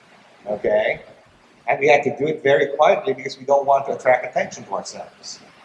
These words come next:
And as a reward, uh, the one in charge of the federation at that time asked us to come to this hotel room at this time. We didn't know what was going to happen. So we were just there, just us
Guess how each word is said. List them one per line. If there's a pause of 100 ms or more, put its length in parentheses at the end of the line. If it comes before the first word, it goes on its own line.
(360)
And
as
a
reward, (1600)
uh,
the
one
in
charge
of
the
federation
at
that
time
asked
us
to
come
to
this
hotel
room (260)
at
this
time.
We
didn't
know
what
was
going
to
happen. (1500)
So
we
were
just
there,
just
us